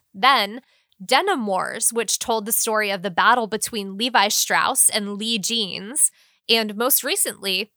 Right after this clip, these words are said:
TikTok versus Instagram, which wrapped up just as the government filed antitrust and anti-competitive lawsuits against Facebook. Each miniseries on the show wraps with an interview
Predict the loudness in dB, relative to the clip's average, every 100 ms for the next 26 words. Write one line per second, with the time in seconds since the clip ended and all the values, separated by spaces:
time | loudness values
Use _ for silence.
0 | _ -4 -2 -2 0 2 2 0 -2 0
1 | 0 -4 -2 -2 0 0 -2 -4 -6 -8
2 | -14 -8 -6 -2 0 0 0 -2 -2 -4
3 | 2 2 4 0 0 0 4 4 4 -2
4 | -4 0 2 2 0 -4 -4 -2 -4 0
5 | 0 0 -4 -6 -8 -8 -2 -2 0 -2
6 | -2 -4 -2 -2 -2 -6 -6 2 4 6
7 | 2 0 -6 -6 -6 -6 -4 -4 -6 -8
8 | 0 0 2 -2 -4 -8 _ _ _ _
9 | _ _ _ -4 -2 -2 -2 -4 -2 -2
10 | -2 -2 -4 -6 -6 -4 -2 -2 -2 0
11 | 2 2 -2 -2 -6 -4 -8 -6 -4 -4
12 | -4 -6 -6